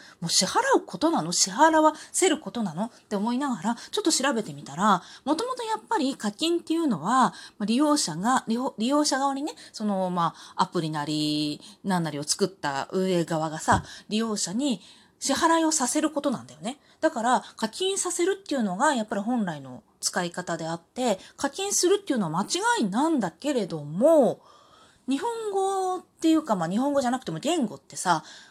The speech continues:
こう、じ-、時代がこう、新しくなっていくごとに、みんながこう、使いやすいようにこう、いろいろ変えていったり、時代に即して変わっていったりするのがあるんだよね。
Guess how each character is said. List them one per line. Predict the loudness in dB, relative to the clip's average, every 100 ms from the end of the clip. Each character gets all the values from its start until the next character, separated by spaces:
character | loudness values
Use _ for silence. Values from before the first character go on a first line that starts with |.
| _
こ | -10
う、 | -6
じ-、 | -6 -6 _ _ -8
時 | -2 2
代 | 2 2
が | 0 -2
こ | -2 -2 0 -2 -4 -6
う、 | -4
新 | 0 0
し | 0
く | -2
な | -4
っ | -4
て | -8
い | -14
く | -8
ご | -8
と | -6
に、 | -2 -2 -2 -6 -2
み | 0
ん |
な | 0
が | -2
こ | -4
う、 | -6
使 | -4 0 0
い | 0
や |
す | -4 -2
い | 0
よ |
う | -2
に | -4
こ | -6
う、 | -2
い |
ろ | 0
い |
ろ | 0
変 | -2 -6
え | -2
て | 0 0 0
い |
っ | -6
た | -4
り、 | -4 -6 _ _ _ -4
時 | 0
代 | 2
に | 0
即 | -2 -2
し | -2
て | -2
変 | -2
わ | -2
っ |
て | -4
い | -10
っ |
た | -10 -10
り | -6
す | -6 -4
る | -4 -4 -4
の | -6
が | -4
あ | -4
る | -6
ん |
だ | -12
よ | -4
ね。 | -4